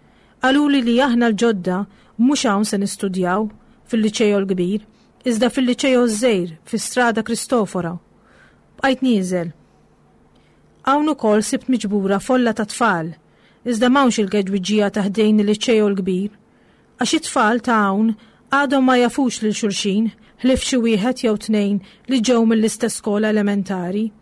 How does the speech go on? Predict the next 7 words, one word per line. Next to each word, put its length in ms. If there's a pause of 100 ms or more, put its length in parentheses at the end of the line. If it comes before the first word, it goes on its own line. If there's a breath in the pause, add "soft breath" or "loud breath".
(640 soft breath)
Daħluna 560
fl-akbar 420
sala 540 (340 soft breath)
u 80
Monsinjura 720
Ġus 420
serju, 680